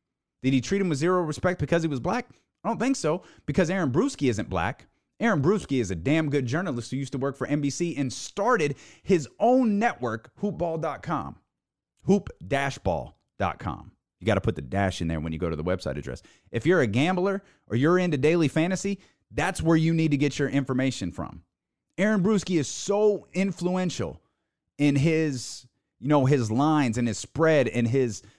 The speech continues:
uh, assessment of players. He can shift lines in Las Vegas. He is absolutely to be respected. And he was treated like crap by Grant Napier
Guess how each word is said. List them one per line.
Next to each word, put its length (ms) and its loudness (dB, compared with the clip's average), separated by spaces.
uh, 220 -2
assessment 580 -2
of 100 -4
players. 300 -2
He 160 -2
can 220 -6
shift 480 -6
lines 400 -2
in 80 -4
Las 220 -4
Vegas. 500 -8
He 180 2
is 140 0
absolutely 800 0
to 80 0
be 140 4
respected. 640 -2
And 100 0
he 60 6
was 120 0
treated 300 2
like 180 0
crap 400 -2
by 80 0
Grant 260 0
Napier 380 -8